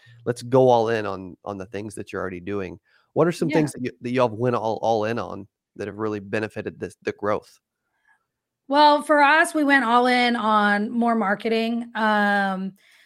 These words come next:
Speaker 2: we've
Speaker 1: Yep.
Speaker 2: done a lot of grassroots marketing, but we never had done, like, radio and T V 'cause it's
Speaker 1: Mm-hmm.
Speaker 2: expensive. Um, you know, we didn't, we would do
Speaker 1: Do you do that
Speaker 2: mailers.
Speaker 1: now?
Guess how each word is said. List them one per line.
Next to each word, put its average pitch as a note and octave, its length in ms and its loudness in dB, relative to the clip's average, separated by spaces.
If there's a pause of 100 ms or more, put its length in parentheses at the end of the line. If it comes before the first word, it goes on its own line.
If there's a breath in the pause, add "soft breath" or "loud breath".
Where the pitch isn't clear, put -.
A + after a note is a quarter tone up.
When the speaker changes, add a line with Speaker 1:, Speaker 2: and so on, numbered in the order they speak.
(100)
Speaker 2:
we've B3+ 140 2
Speaker 1:
Yep. A#3+ 80 -2
Speaker 2:
done B3+ 200 4
a C4 60 2
lot B3 200 4
of A#3 100 2
grassroots A#3 600 2
marketing, A3+ 520 -2
but G#3 160 -2
we G3+ 100 -6
never A3 280 -2
had A3+ 180 -4
done, G#3+ 340 2
like, G3+ 400 -4
radio G#3 640 0
and F#3+ 220 -4
T A3 240 -6
V G3+ 300 -4
'cause G#3+ 120 -6
it's G3+ 120 -4
Speaker 1:
Mm-hmm. G3+ 240 -4
Speaker 2:
expensive. A#3+ 600 2 (600 soft breath)
Um, G#3+ 840 2
you A3+ 160 -4
know, A3+ 120 2
we A3 100 0
didn't, B3 260 0
we B3 140 -4
would C4 120 -2
do C4 160 -2
Speaker 1:
Do A#3+ 60 2
you - 240 6
do - 60 8
that D3 180 6
Speaker 2:
mailers. - 40 0
Speaker 1:
now? B2 340 -2